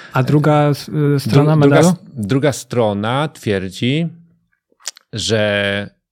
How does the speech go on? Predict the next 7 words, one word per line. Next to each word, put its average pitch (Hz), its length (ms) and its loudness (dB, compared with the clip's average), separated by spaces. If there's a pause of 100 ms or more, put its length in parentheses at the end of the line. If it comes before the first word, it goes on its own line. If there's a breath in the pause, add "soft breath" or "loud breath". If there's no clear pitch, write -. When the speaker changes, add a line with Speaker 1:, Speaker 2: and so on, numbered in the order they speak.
(220)
Speaker 2:
e, 95 580 -4 (160)
mózg 131 400 0
operuje 101 720 -2 (140)
zarówno 117 500 -2
w - 60 -16
systemie 107 400 -4
analogowym, 101 880 -4